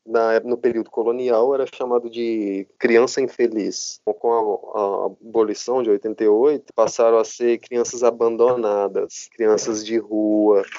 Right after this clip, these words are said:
né? Aí teve o Código de Menores de mil novecentos e vinte e sete, aí passaram a ser, é o que a gente conhece hoje. Até hoje, quando a gente chama a galera de me-, os meninos de menor, é o ranço desse código de mil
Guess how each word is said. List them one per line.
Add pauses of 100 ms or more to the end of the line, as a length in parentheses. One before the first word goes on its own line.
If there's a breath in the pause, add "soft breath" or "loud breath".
né?
Aí
teve
o
Código
de
Menores
de
mil
novecentos
e
vinte
e
sete,
aí
passaram
a
ser,
é
o
que
a
gente
conhece
hoje.
Até
hoje,
quando
a
gente (140)
chama
a
galera
de
me-,
os
meninos
de
menor,
é
o
ranço
desse
código
de
mil